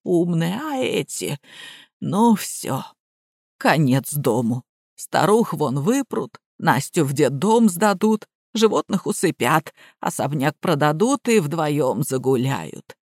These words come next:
Никита себе машин понакупает, он дольше, чем полгода на одном авто не катается, а Лиска брюликами обвесится. Ой, беда, беда, а мне куда,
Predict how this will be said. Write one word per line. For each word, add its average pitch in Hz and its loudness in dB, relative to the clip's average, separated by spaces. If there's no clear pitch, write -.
Никита 175 4
себе 131 -2
машин 214 -2
понакупает, 214 -2
он 175 4
дольше, 170 4
чем 190 2
полгода 175 4
на 175 8
одном 175 4
авто 175 0
не 165 2
катается, 175 0
а 349 -4
Лиска - -6
брюликами 143 2
обвесится. 131 -2
Ой, 254 -4
беда, 202 -2
беда, 165 -4
а 220 2
мне 202 2
куда, 214 -8